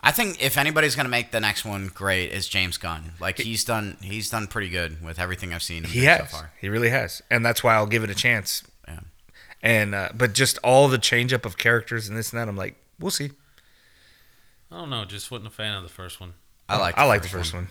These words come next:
Speaker 1: I thought it was great. I just watched it yesterday, so I was like, "Wow, this really is a good movie." Uh, The Eternals.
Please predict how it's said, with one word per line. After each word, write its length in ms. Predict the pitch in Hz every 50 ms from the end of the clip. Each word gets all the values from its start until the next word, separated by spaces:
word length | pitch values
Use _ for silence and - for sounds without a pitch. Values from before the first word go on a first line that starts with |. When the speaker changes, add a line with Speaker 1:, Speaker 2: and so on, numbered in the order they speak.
| -
Speaker 1:
I 60 | - 92
thought 160 | 92 110 92
it 40 | 76
was 80 | 76
great. 260 | - - 82 85 85
I 80 | 80 98
just 180 | 101 131 120 -
watched 280 | 117 113 110 - -
it 60 | 92
yesterday, 400 | 71 87 98 95 - - 92 87
so 140 | 85 - 104
I 20 | 95
was 80 | 92
like, 160 | 85 80 -
"Wow, 200 | 87 95 95 98
this 180 | 82 85 110 -
really 220 | 139 143 151 131
is 120 | 110 104 101
a 40 | 85
good 120 | 80 80
movie." 280 | 80 82 82 80 73 71 - - - - - - - - - - -
Uh, 420 | - 127 120 113 110 107 104 98 95
The 240 | 87 104 110 110
Eternals. 840 | 107 101 - - - - - 143 131 113 92 73 65 67 - - -